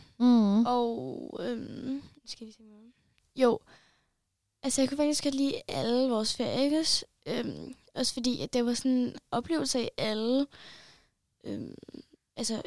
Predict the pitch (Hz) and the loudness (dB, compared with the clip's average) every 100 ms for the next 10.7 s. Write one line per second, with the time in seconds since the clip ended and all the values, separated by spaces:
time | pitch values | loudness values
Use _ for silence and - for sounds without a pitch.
0 | 370 - 285 269 254 247 233 220 220 202 | -4 -2 0 0 0 -2 -2 -4 -4 -6
1 | 123 214 262 240 208 202 - - 214 240 | -6 -4 -2 -2 -4 -8 -8 -6 -4 -2
2 | 214 190 202 226 - - 247 - 220 _ | -4 -6 -6 -6 -6 -10 -14 -20 -20 _
3 | 262 285 247 180 123 226 - 214 - 214 | -6 -4 -2 0 0 0 0 -2 -2 -2
4 | 202 92 - 247 - 220 196 208 214 208 | -4 -4 -4 -4 -4 -6 -8 -10 -8 -8
5 | 208 196 _ _ 208 208 214 190 - - | -10 -12 _ _ -8 -6 -8 -10 -16 0
6 | 262 - 247 - - - 220 220 220 226 | 2 2 0 -2 -4 4 6 6 6 6
7 | 233 226 233 220 214 220 220 208 202 - | 8 8 10 10 10 10 8 8 6 4
8 | 214 202 190 202 214 - 202 - - - | 4 4 4 2 2 2 -2 -6 -10 -16
9 | - - - 175 160 175 190 196 180 175 | -18 -20 -8 2 6 6 8 6 6 2
10 | - 170 170 185 180 165 165 | 2 2 2 2 2 2 0